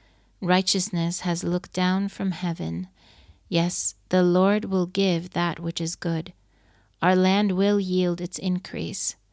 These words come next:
Righteousness goes before him and prepares the way for his steps.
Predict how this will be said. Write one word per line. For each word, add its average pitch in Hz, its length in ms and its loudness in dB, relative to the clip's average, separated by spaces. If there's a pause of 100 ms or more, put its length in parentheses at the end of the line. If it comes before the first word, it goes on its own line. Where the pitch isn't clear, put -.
(440)
Righteousness 226 880 2
goes 190 400 0
before 185 460 -2
him 165 380 -4 (180)
and 175 240 -2
prepares 185 520 -2
the 165 120 -4
way 170 440 -4
for 160 200 -6
his 160 200 -2
steps. - 680 -6